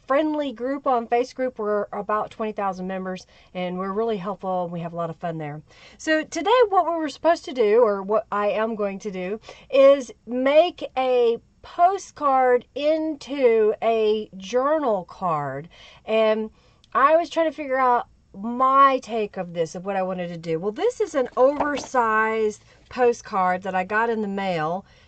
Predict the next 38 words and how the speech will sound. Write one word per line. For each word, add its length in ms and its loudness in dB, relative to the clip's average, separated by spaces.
Of 60 -20
course, 220 -10
I'm 140 -6
in 80 -6
Oklahoma, 540 -6
so 180 -8
this 240 -4
is 120 -8
about, 420 -2
uh, 380 -4
campaigning 960 -4
and 100 -8
that 200 -6
kind 180 -10
of 80 -10
stuff. 320 -8
And 340 -2
what 100 0
I 140 0
did 180 0
was 140 0
I 140 0
looked 280 -4
through 160 -6
my 160 0
stash 480 -4
of 80 -12
papers. 640 -6
I've 180 -6
got 220 2
some 440 0
gel 340 4
prints 440 -2
that 140 -4
didn't 200 4
have 200 -4
a 100 -4
pattern. 680 -2